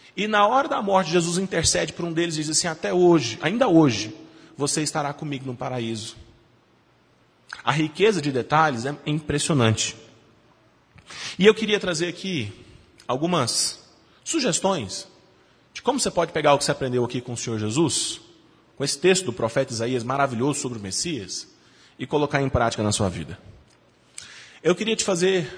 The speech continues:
alguns desafios espirituais de como você pode ter as feridas da sua alma curadas com as feridas do Senhor Jesus.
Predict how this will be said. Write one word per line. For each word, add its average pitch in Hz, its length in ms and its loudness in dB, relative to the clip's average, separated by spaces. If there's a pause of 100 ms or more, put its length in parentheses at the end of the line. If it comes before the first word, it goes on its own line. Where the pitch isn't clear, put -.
(160)
alguns 160 300 -2
desafios 160 420 -2
espirituais 123 840 -4 (880)
de - 80 -10
como 190 220 0
você 180 180 -4
pode 156 240 -2
ter 143 100 -6
as 139 140 -4
feridas 147 300 -6
da 131 80 -2
sua 131 180 -4
alma 123 240 -2
curadas 113 840 -4 (840)
com - 80 -8
as 123 100 -4
feridas 127 300 -4
do 117 100 -6
Senhor 107 260 -6
Jesus. 104 600 -8